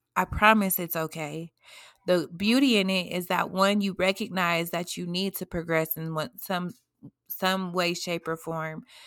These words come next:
The other beautiful thing is that you're willing to do the work and you're trying. So if today wasn't as great as yesterday, if you fucked up and ate some shit you shouldn't have, it's okay.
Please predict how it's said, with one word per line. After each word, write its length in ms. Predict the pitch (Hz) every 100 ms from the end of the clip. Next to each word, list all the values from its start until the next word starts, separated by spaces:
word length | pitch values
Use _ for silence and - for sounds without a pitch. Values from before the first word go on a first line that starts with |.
| - _
The 200 | 175 175 -
other 220 | 220 302
beautiful 400 | 220 214 190 190
thing 260 | 180 185 185
is 140 | 175
that 280 | 180 185 -
you're 140 | 180
willing 400 | 170 180 196 202
to 140 | 202 190
do 180 | 175 175
the 140 | 156
work 380 | - 170 160 - - -
and 180 | 175
you're 140 | 175 165
trying. 640 | - 185 196 175 151 156 - - - _
So 200 | - 208
if 260 | 185 202 190 -
today 380 | - 185 202 240
wasn't 380 | 240 247 233 220
as 180 | 208
great 300 | - 190 202
as 160 | 196 180
yesterday, 640 | 180 190 - 185 180 180 185 - - - -
if 180 | 185
you 100 | 190 190
fucked 300 | 208 220 -
up 220 | 233 220
and 100 | 185
ate 200 | 180 180
some 140 | - 196
shit 280 | - 196
you 120 | - 190
shouldn't 320 | - 202 190
have, 300 | 196 190 185 - _ -
it's 180 | 208 - -
okay. 800 | 233 240 240 240 269 156 -